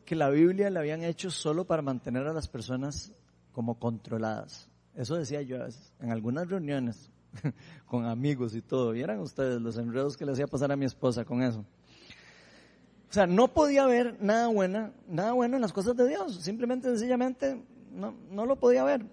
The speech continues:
Estaba totalmente rebelado en contra de esas cosas y simplemente me decidí alejar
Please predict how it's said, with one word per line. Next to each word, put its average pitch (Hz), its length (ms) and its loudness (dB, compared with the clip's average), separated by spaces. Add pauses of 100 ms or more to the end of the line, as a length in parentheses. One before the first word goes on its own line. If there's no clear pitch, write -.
(140)
Estaba 202 380 2
totalmente 214 580 2
rebelado 190 560 4
en 277 100 -4
contra 247 320 0
de 262 60 4
esas 247 180 0
cosas 240 420 4 (840)
y 320 200 2
simplemente 240 800 0
me 180 140 2
decidí 151 400 2
alejar 139 420 -2